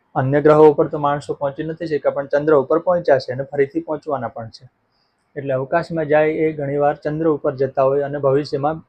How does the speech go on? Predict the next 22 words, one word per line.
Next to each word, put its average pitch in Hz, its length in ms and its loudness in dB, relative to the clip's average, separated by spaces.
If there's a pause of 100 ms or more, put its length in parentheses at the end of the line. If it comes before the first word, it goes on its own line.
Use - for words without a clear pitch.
મંગળ 143 340 0
સહિતના 135 460 -4
ગ્રહો 127 320 0
ઉપર 165 240 -2
જશે, 147 360 2 (720)
એના 151 180 2
આયોજનો 139 400 4
ચાલે 156 320 6
છે, 180 160 -6
ન 190 180 0
પણ 175 180 -4
પહોંચી 123 340 -6
શકે. - 160 -18 (180)
પછી 202 360 2 (640)
અવકાશ 165 380 0
યાત્રાનો 156 380 -2
ચોથો 143 320 -2
પ્રકાર 139 360 0
છે 156 200 0 (1000)
ટુરિસ્ટ 165 340 6
સ્પેસ - 400 2
યાત્રા. 117 340 -2